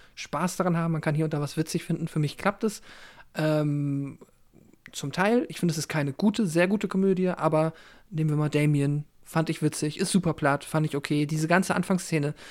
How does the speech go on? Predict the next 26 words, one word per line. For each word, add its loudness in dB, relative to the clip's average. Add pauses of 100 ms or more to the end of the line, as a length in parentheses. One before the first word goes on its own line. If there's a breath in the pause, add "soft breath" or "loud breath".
(120 loud breath)
wenn 0
sie -2
in 0
dem 0
Trailerpark 2
dann, -2
ähm, 0
Chucky 0
halt, -2
wenn -4 (400 loud breath)
Tiffany 0
ihn -4
da 0
drin, 0
äh, -6
in -4
dem -4
Käfig -2
hat, -4
das -8
ist, -6 (640 loud breath)
es -6
bringt 2
mich 0
zum 0
Schmunzeln. 0